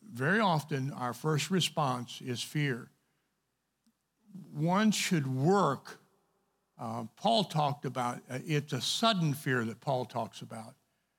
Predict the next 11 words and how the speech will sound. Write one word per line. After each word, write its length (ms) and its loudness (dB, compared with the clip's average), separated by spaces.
At, 240 -8
uh, 60 -10
you, 140 -14
you 160 0
should 260 -2
work 360 2
at 180 -2
not 460 2
having 640 0
that 320 -2
knee, 380 2